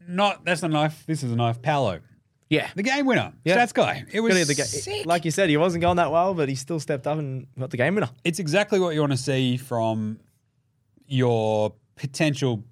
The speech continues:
Speaker 1: franchise, well, your franchise centerpiece. He's
Speaker 2: Yeah.
Speaker 1: the number one pick
Speaker 2: Number
Speaker 1: from
Speaker 2: one
Speaker 1: last
Speaker 2: pick,
Speaker 1: year.
Speaker 2: so.
Speaker 1: You just, like, wanna have that arrow to his bow of, like, "I'll win you with the game. Check
Speaker 2: Yeah.
Speaker 1: this out."
Speaker 2: Well, he's done
Speaker 1: Game
Speaker 2: that
Speaker 1: winner.
Speaker 2: now. He's gonna have the confidence for the
Speaker 1: Love
Speaker 2: future,
Speaker 1: it.
Speaker 2: so that's awesome.
Speaker 1: Uh, Luka as well put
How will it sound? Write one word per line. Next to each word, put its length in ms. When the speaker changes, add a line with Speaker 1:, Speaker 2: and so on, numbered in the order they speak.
Speaker 1:
franchise, 560
well, 180
your 120
franchise 480
centerpiece. 400
He's 100
Speaker 2:
Yeah. 80
Speaker 1:
the 60
number 160
one 100
pick 80
Speaker 2:
Number 220
Speaker 1:
from 60
Speaker 2:
one 100
Speaker 1:
last 120
Speaker 2:
pick, 20
Speaker 1:
year. 180
Speaker 2:
so. 240
Speaker 1:
You 120
just, 220
like, 260
wanna 360
have 240
that 280
arrow 460
to 100
his 140
bow 280
of, 80
like, 200
"I'll 140
win 160
you 80
with 100
the 60
game. 220
Check 120
Speaker 2:
Yeah. 40
Speaker 1:
this 140
out." 180
Speaker 2:
Well, 140
he's 80
done 140
Speaker 1:
Game 60
Speaker 2:
that 200
Speaker 1:
winner. 80
Speaker 2:
now. 160
He's 120
gonna 140
have 80
the 60
confidence 560
for 100
the 60
Speaker 1:
Love 60
Speaker 2:
future, 200
Speaker 1:
it. 40
Speaker 2:
so 120
that's 160
awesome. 280
Speaker 1:
Uh, 380
Luka 260
as 140
well 180
put 220